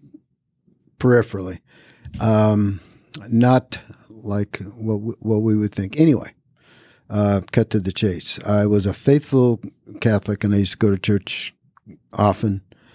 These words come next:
And, um, when I was going through, uh, O C S, I,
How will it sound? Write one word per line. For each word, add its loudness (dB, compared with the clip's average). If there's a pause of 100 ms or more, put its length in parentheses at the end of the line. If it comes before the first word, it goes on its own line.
(260)
And, 2
um, -2 (880)
when 2
I 4
was 2
going 0
through, 0
uh, -6
O 2
C 2
S, -2
I, -2